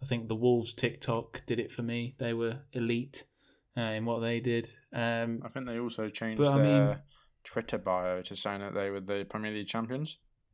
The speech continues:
Speaker 1: Yeah, 'cause they finished behind the, the Big Six. And that's, that's something I actually want to draw attention to a little bit, because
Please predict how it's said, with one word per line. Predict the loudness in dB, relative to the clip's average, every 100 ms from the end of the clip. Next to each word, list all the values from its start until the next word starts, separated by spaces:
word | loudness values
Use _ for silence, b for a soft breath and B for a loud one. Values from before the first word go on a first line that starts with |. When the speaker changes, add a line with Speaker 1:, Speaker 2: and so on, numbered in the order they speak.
| _ _ _ _ _ _ _ _ _
Speaker 1:
Yeah, | 0 2
'cause | 4
they | 2
finished | 0 0 0 -2
behind | -2 -2 -2 -6 -10
the, | -14 -10
the | -2
Big | -2 2
Six. | 2 0 B B B
And | 0
that's, | 0 0 -2
that's | 0 2 2 2
something | 0 0 2
I | 4
actually | 4 2 2
want | 2
to | 0
draw | 0 2
attention | 2 4 4 4 -2
to | -4 -2
a |
little | -2 -2
bit, | -4 -6
because | -4 -2 -2